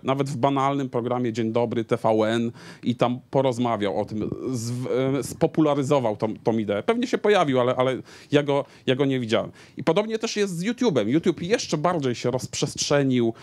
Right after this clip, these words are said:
i sp-, m, i spopularyzował się YouTube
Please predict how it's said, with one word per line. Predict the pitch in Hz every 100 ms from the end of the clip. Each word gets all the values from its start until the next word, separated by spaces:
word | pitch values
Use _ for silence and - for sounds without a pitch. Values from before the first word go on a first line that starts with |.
| - - -
i | 127 131 131 -
sp-, | - -
m, | 135 135 135 123 123 -
i | 139
spopularyzował | - 151 151 143 143 131 151 139 135
się | 139
YouTube | 139 190